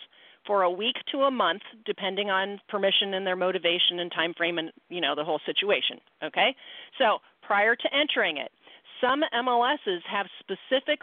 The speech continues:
forms that you've gotta use. It'll say, you know, pre-marketing, or it'll say coming soon on those forms. So if you don't know, either ask your broker or, uh, call your M L S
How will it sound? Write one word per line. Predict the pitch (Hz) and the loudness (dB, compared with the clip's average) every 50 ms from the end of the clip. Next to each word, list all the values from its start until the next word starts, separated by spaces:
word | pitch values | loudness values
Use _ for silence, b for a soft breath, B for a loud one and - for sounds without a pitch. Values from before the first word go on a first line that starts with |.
| - - - | -8 -8 -2
forms | 247 240 226 196 170 160 165 170 196 - - - b b b b b b - | 0 2 4 4 2 0 -2 -4 -14 -16 -20 -20 b b b b b b 0
that | 196 196 190 | 2 2 2
you've | 208 214 226 202 | 0 -4 -4 0
gotta | - 220 202 208 208 | 2 2 2 2 0
use. | 202 185 185 208 214 190 160 - - - - - - - | -2 -4 -4 0 0 0 0 -2 -8 -16 -20 -14 -6 -4
It'll | 185 185 180 180 170 175 _ _ _ _ - - - | -2 0 0 0 -2 -6 _ _ _ _ -12 -2 2
say, | 233 220 208 185 170 165 170 - _ | 4 4 4 4 2 2 0 -4 _
you | - 175 175 | -8 -8 -6
know, | 170 165 156 151 - | -6 -4 -6 -8 -8
pre-marketing, | - - 226 208 190 180 185 180 - 202 190 185 180 175 | -6 -4 -4 -2 0 0 0 0 -2 -2 -2 -2 -4 -4
or | 175 170 170 | -4 -4 -2
it'll | 160 165 160 160 - | -2 -2 -4 -4 0
say | - 180 170 170 - | 2 4 4 2 2
coming | - 185 175 165 165 - - | -2 -4 -4 -4 -4 -6 -4
soon | 170 160 156 156 156 | -4 -4 -2 -2 -2
on | - 156 165 160 | 0 0 0 0
those | 160 156 151 156 - - | 0 -2 -4 -4 -4 -2
forms. | 175 156 156 151 - - - - | -2 -2 -2 -2 -6 -10 -8 -10
So | 170 180 | -8 -8
if | 156 - - | -6 -6 -6
you | 202 | -6
don't | 170 - 220 233 254 262 - 220 | 0 0 2 2 2 0 0 0
know, | 226 226 185 160 156 151 156 - B B B B B B | 2 2 2 2 2 0 -2 -6 B B B B B B
either | 202 208 180 190 175 170 - - | -2 0 2 4 2 2 2 2
ask | 190 202 226 262 - - - - | 2 2 2 2 0 -6 -14 -8
your | 220 214 220 | -2 -2 -2
broker | 180 - 190 220 240 247 240 - 156 160 151 170 - b b b b b b | -2 2 2 4 4 4 2 -2 -6 -6 -6 -8 -8 b b b b b b
or, | - - 220 247 240 196 185 185 190 202 208 _ _ _ - | -4 0 2 4 4 4 4 2 0 -2 -4 _ _ _ -4
uh, | 180 180 175 165 160 170 | -2 -2 0 0 -2 -2
call | - - 226 220 220 | -2 0 2 2 2
your | 214 208 208 | 4 2 0
M | 202 190 | 2 2
L | 190 190 185 | 2 2 2
S | 175 170 | 2 0